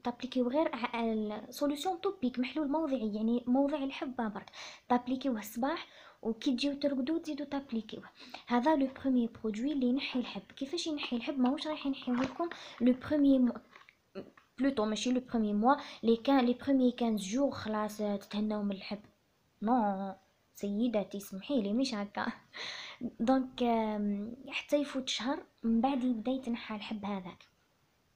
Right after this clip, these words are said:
هذه كونسيرنون اللي عندهم الحب. مي العباد اللي رايحه، اللي رايحين يخرج لهم الحب، باغ example شفتوا الحبه هذه قبل ما تجي تخرج، يا اخي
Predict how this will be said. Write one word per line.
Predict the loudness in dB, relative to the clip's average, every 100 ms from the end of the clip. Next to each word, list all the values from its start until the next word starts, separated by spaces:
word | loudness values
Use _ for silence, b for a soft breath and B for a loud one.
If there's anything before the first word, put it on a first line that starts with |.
| _ _ -20 B B
هذه | -4 0 0
كونسيرنون | -2 -2 0 0 0
اللي | 0
عندهم | 0 -2 0 -2
الحب. | -4 -14 -18 B B B B B B B _ _ _ 6
مي | 8 10 6 2
العباد | -2 0 0 2
اللي | 4 6
رايحه، | 4 0 -4 -6 -6
اللي | -2 2
رايحين | 2 0 -2 -2 2 2
يخرج | 2 -2 -2 0
لهم | -2 -2 -4
الحب، | -4 -4 0
باغ | 0
example | 2 0 0 -2 -6
شفتوا | -6 -6
الحبه | -6 -4 -2 -2 -2
هذه |
قبل | -4 -2
ما | 0
تجي | 0 -4
تخرج، | -6 -8 -8
يا |
اخي | -8 -8